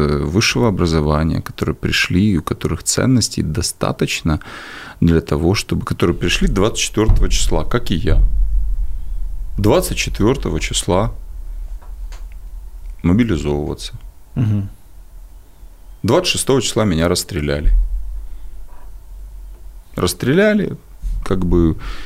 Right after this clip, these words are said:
Speaker 1: я потом в одном из подкастов, когда война закончится, расскажу, как это происходило, потому что,
Speaker 2: Мгм.
Speaker 1: к сожалению, это происходило не так, как мне хотелось бы. <laughs>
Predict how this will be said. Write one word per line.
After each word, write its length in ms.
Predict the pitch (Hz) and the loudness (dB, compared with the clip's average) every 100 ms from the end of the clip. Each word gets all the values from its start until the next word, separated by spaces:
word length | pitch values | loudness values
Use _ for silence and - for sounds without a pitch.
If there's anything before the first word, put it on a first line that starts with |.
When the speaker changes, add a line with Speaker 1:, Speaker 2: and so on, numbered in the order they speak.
| - - - | -12 -14 -2
Speaker 1:
я 200 | 98 101 | 2 2
потом 600 | 80 - - 123 92 76 | 2 -2 2 4 4 4
в 60 | 73 | 2
одном 300 | 80 82 78 | 4 4 2
из 100 | - | 0
подкастов, 640 | - - - 110 - - - | -4 -4 0 0 0 -6 -2
когда 300 | 87 82 80 | 2 4 4
война 280 | 80 78 | 4 4
закончится, 520 | 78 78 143 139 - - | 2 2 2 0 0 -2
расскажу, 380 | 135 - 80 82 | -4 -2 -2 0
как 220 | 85 - | -2 -2
это 120 | - | -6
происходило, 760 | - - 73 - 80 78 80 - | -2 0 0 0 0 0 -2 -2
потому 320 | - - - | -6 -2 0
что, 100 | 120 | 2
Speaker 2:
Мгм. 80 | 107 | 2
Speaker 1:
к 40 | - | 2
сожалению, 460 | 80 80 101 85 | 2 4 4 2
это 100 | - | -2
происходило 680 | - 76 - 78 76 80 78 - - - - - - | -2 -2 -2 -2 2 2 2 -4 -16 -14 -16 -16 0
не 180 | 78 78 | 2 4
так, 200 | - - | 2 -2
как 220 | - - | -2 2
мне 140 | 80 | 2
хотелось 580 | 80 - - 80 80 - | 2 0 0 0 2 2
бы. 140 | - | 4
<laughs> 60 | - | 4